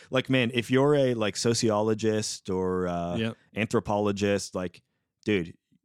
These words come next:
Speaker 1: get the notebooks out and
Speaker 2: Yeah,
Speaker 1: go
Speaker 2: no
Speaker 1: and,
Speaker 2: kidding.
Speaker 1: and sit and observe people because, uh, this is, like, they, they can have a field day.
Speaker 2: I'm, uh, I'm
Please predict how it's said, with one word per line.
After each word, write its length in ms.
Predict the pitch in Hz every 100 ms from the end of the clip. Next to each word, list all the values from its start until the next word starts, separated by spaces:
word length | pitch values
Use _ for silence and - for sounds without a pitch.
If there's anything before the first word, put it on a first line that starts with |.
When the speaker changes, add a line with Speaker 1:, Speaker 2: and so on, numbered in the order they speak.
| -
Speaker 1:
get 160 | 120
the 80 | 139
notebooks 480 | 107 113 - 92 -
out 220 | 87 85 -
and 180 | 101 107
Speaker 2:
Yeah, 60 |
Speaker 1:
go 100 | 110
Speaker 2:
no 80 | 110
Speaker 1:
and, 120 | 113
Speaker 2:
kidding. 180 | 113 117
Speaker 1:
and 80 | 110
sit 240 | 95 120 113
and 200 | 107 101
observe 420 | 98 107 110 95
people 380 | 113 117 98 87
because, 580 | 95 92 98 92 92 - _ _ _ _ _
uh, 360 | - 85 85 80 -
this 260 | - 104 -
is, 140 | 98
like, 220 | 90 87 -
they, 180 | 95
they 120 | 113 104
can 120 | 131
have 100 | 90
a 60 | 85
field 320 | - 98 113
day. 240 | 82 82 _ _ _ _ _ _ _ -
Speaker 2:
I'm, 200 | 123 190
uh, 280 | 180 123 113 123
I'm 260 | 135 151